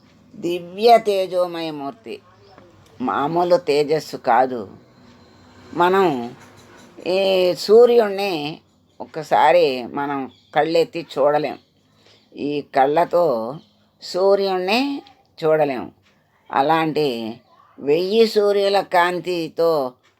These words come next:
ఆయన విశ్వరూపాన్ని చూపిస్తే మరి అర్జునుడు ఎలా చూస్తాడు? చూడలేడు గనక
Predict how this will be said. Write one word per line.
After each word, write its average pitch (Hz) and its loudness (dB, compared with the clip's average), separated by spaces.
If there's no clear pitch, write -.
ఆయన 151 -2
విశ్వరూపాన్ని 170 2
చూపిస్తే 143 0
మరి 151 0
అర్జునుడు 156 -2
ఎలా 160 2
చూస్తాడు? 147 -2
చూడలేడు 165 2
గనక 131 -2